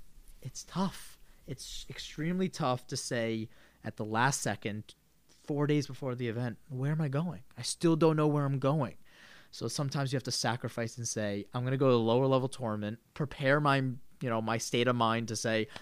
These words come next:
'I'm playing Binghamton this week,' instead of waiting around hoping I get into Atlanta," or go as an alternate, you know, sign in, go and, and get in because somebody dropped out the last second. You know, that's a really difficult thing to do, but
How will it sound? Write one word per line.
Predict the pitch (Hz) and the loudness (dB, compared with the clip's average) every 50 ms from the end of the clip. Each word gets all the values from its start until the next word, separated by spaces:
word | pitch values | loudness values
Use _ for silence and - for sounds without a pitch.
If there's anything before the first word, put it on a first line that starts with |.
| - - | -10 -2
'I'm | - 117 117 | 0 0 0
playing | - - 160 135 127 123 117 | 2 2 2 4 4 4 4
Binghamton | 104 120 117 110 107 - 123 110 | 4 4 4 4 0 -2 -4 -4
this | 107 101 - - | -4 -6 -4 -2
week,' | 117 110 101 - | -2 -2 -2 -4
instead | 110 104 - 120 107 110 | -4 -2 0 0 0 0
of | 104 113 | -2 0
waiting | 110 120 123 120 120 117 | 0 2 2 2 2 2
around | 113 113 113 110 110 107 | 4 4 4 4 2 2
hoping | 104 120 120 - - 113 107 | 2 0 0 0 0 -2 -2
I | 104 | -2
get | 101 110 104 | -2 -2 -4
into | 104 101 104 104 | -4 -4 -4 -4
Atlanta," | 104 101 104 104 107 110 104 - 101 98 101 - - - - - - - - | -4 -4 -4 -4 -4 -6 -6 -6 -6 -8 -8 -8 -10 -12 -12 -12 -12 -4 -2
or | 127 123 123 | 0 0 0
go | 113 - 120 120 131 | 2 4 4 4 4
as | 110 | 4
an | 107 98 | 2 2
alternate, | 98 104 113 - - 101 98 95 87 101 | 4 4 2 2 0 -4 -6 -6 -6 -6
you | 113 107 | -4 -2
know, | 107 101 98 | -2 -2 -2
sign | - - 120 117 120 117 | -2 -2 0 0 0 2
in, | 117 113 110 113 113 101 | 0 0 0 -2 -2 2
go | 127 117 113 113 113 113 110 113 | 4 6 8 8 10 8 8 6
and, | 107 113 110 107 104 104 - | 4 0 -2 -4 -4 -6 -6
and | 113 117 120 117 110 | -4 -4 -4 -2 0
get | 127 117 113 | 2 2 2
in | 120 117 113 110 | 2 2 0 0
because | 107 110 - 107 - | -2 -2 -2 -4 -4
somebody | - 117 110 107 104 | -2 -2 0 0 -2
dropped | 101 - 117 101 104 - - | 0 0 -2 -2 -2 -2 -2
out | 104 98 95 - | -4 -4 -4 -4
the | 101 | -6
last | 101 98 98 - - | -8 -6 -6 -6 -6
second. | 101 95 - - 95 82 85 - - - - - - - - - - - - - - - - - - | -8 -8 -8 -10 -12 -12 -14 -16 -18 -20 -20 -20 -20 -20 -20 -20 -20 -20 -20 -20 -20 -20 -20 -18 -14
You | 98 | -12
know, | 110 | -12
that's | 151 - - | -12 -10 -8
a | 190 | -6
really | 202 208 202 202 | -4 -2 -2 -2
difficult | - - 185 - - 170 - 185 165 | -2 -4 -6 -6 -6 -6 -6 -6 -4
thing | - 165 160 | -4 -6 -4
to | - 160 139 | -4 -6 -2
do, | 139 170 233 220 135 | 0 0 0 0 0
but | 117 - 120 110 107 - | -2 -2 -2 -2 -2 -4